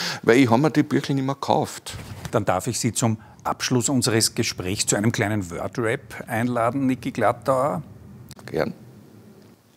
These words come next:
Speaker 2: Das assoziiere ich mit dem Wort Bibliothek.
Speaker 1: Das verzweifelte Versuchen, eine Ordnung hineinzubringen.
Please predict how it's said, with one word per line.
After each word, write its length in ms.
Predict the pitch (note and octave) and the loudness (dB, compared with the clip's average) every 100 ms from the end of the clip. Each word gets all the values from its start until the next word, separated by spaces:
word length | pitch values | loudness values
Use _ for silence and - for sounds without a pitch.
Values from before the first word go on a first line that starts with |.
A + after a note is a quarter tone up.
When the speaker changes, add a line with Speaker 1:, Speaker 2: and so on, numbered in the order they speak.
| _ _ | _ _
Speaker 2:
Das 360 | - B2+ - - | 0 2 0 -2
assoziiere 800 | A2 - A2+ - A#2 A#2 C#3+ C3+ | 0 0 0 -2 -2 -2 0 -2
ich 260 | B2+ A#2+ | -4 -2
mit 240 | A#2 A#2 - | -2 -2 -4
dem 200 | G2+ F2 | -2 2
Wort 400 | F2+ - - - | 2 2 -6 -6
Bibliothek. 880 | - G#2+ A2+ A2 G#2+ - - - - _ - - - - - - - - - - - - - _ - | -2 0 0 0 -2 -8 -10 -14 -20 _ -20 -20 -20 -20 -20 -20 -20 -18 -16 -16 -16 -18 -20 _ 4
Speaker 1:
Das 400 | A#2+ - - - _ | 6 6 0 -4 _
verzweifelte 960 | - B2+ - - G#2 C3+ - D#3+ - C#3 | 2 4 4 6 8 8 6 4 6 4
Versuchen, 840 | B2+ - - D3+ E3+ - D#3+ D#3+ | 4 4 4 4 4 4 4 6
eine 260 | C#3 C3+ - | 6 6 6
Ordnung 540 | G2+ B2 G2+ F#2 F2 | 6 6 4 0 -2
hineinzubringen. 1000 | E2+ E2 D#2 - - D#2+ D#2 D#2 - | -2 0 -2 -2 -6 -4 -6 -6 -8